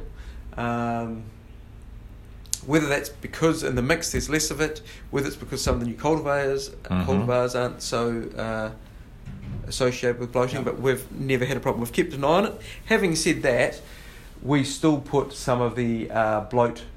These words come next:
Speaker 1: uh, treatment in the trough,
Speaker 2: Okay.
Speaker 1: just as,
Speaker 2: Yep.
Speaker 1: uh, safety,
Speaker 2: Insurance.
Speaker 1: best practice insurance. Yep.
Speaker 2: Yep.
Speaker 1: Um, I, I, I would also say that, you know, some farmers would say, "Why would I go to these mixes when I can get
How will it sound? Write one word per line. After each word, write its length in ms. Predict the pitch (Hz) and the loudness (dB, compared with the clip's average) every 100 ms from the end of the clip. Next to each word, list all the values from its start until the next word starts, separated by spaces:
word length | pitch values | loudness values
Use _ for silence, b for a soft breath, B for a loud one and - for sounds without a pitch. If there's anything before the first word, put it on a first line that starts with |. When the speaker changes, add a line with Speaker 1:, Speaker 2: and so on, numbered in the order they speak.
| - - | -14 -4
Speaker 1:
uh, 200 | 104 107 | -2 0
treatment 360 | 107 135 123 110 | 0 -2 0 -2
in 100 | 101 | -2
the 60 | |
trough, 360 | 95 165 170 - - | 2 2 2 -8 -2
Speaker 2:
Okay. 200 | 82 - | 0 2
Speaker 1:
just 200 | 131 131 | 2 2
as, 100 | 107 - | -4 -4
Speaker 2:
Yep. 240 | 113 - - - - - 85 | -4 -6 -14 -18 -18 -16 -12
Speaker 1:
uh, 80 | 80 | -6
safety, 360 | - 120 82 107 | 4 4 4 -2
Speaker 2:
Insurance. 300 | 76 120 117 | -2 -2 0
Speaker 1:
best 60 | |
practice 340 | 117 - - 110 | 0 0 -4 -8
insurance. 400 | 101 - - - | -4 -6 -4 -6
Yep. 120 | - - - | -6 -6 -8
Speaker 2:
Yep. 120 | - B B B | -8 B B B
Speaker 1:
Um, 200 | 170 170 170 | 2 2 6
I, 80 | 165 | 4
I, 180 | 160 | 6
I 140 | 160 151 | 4 6
would 160 | 185 | 4
also 220 | 190 185 156 | 4 2 2
say 260 | - 147 | 6 6
that, 160 | 131 - | 6 2
you 80 | 135 | 4
know, 160 | 120 120 B B B B - | 4 2 B B B B 0
some 180 | 160 147 | 2 6
farmers 360 | 147 139 123 | 8 6 4
would 100 | 123 | 2
say, 120 | 127 | 4
"Why 480 | 120 117 127 123 147 | 4 0 -2 6 6
would 160 | 165 160 | 6 4
I 80 | 135 | 4
go 240 | 127 120 | 6 4
to 100 | 123 120 | 4 0
these 220 | 113 110 | 0 2
mixes 420 | 120 - 113 110 | 0 2 -2 0
when 120 | 120 | 2
I 100 | 117 | 2
can 140 | 117 117 | 2 -2
get 320 | 131 156 - | 0 0 -2